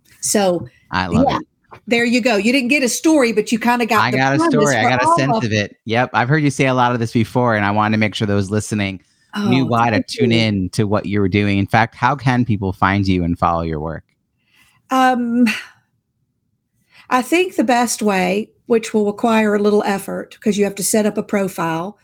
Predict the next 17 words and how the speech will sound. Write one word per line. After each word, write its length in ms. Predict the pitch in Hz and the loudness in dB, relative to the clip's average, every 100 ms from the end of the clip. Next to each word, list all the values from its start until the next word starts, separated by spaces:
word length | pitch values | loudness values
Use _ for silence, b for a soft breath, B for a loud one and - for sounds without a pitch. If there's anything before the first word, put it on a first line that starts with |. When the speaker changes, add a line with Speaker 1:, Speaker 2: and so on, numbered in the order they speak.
| _ | _
Speaker 1:
but 120 | - | -2
you're 120 | 254 | 0
younger, 420 | 220 196 180 175 170 | 2 2 0 0 0
you 160 | 180 | 2
young 240 | 185 202 196 | 2 2 0
people 300 | 180 170 170 | 0 0 -2
won't 180 | 165 | -2
mind 300 | 175 165 165 | -2 -2 0
that, 260 | 170 208 - B B B B - | 0 -2 -4 B B B B -2
um, 420 | 226 208 196 190 - | 2 2 0 -4 0
is 220 | 240 226 | 0 0
to 160 | - | -2
go 400 | 233 220 220 208 | 0 2 4 2
join 320 | 214 233 220 214 | 2 0 2 2
my 100 | 196 | -2
story 340 | - 208 196 | 0 0 0
community. 920 | - 202 185 185 185 175 170 - 214 | -2 -2 0 0 -2 -4 -6 -8 -12